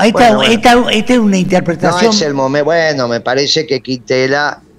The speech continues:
Speaker 2: eh, evidentemente Cuño lo que está haciendo entonces es tener una lectura inversa que la mía.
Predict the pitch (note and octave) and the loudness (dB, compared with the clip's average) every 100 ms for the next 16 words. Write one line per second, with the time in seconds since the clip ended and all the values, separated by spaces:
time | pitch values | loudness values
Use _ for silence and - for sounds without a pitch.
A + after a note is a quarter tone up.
0 | _ _ - G#2+ - A#2 A2 A#2+ B2+ B2+ | _ _ -6 -6 -4 -4 -2 -4 -2 -2
1 | C3+ C#3+ D3 - C#3 C#3+ C#3 B2+ A2 A2+ | -2 -2 -4 -2 -2 0 0 0 -2 -4
2 | A#2+ A#2+ - C#3 C3 A#2+ G#2 B2 - D#3+ | -4 -4 -2 -2 -2 -4 -4 -4 -2 -4
3 | - A#2+ A#2 A#2 A2 G#2 - A#2+ A#2 G#2 | -4 -6 -4 -4 -4 -6 -6 -6 -4 -4
4 | A2+ A2+ G#2+ F2+ F2+ G#2+ A2 E2 | -6 -4 -6 -6 -8 -6 -8 -8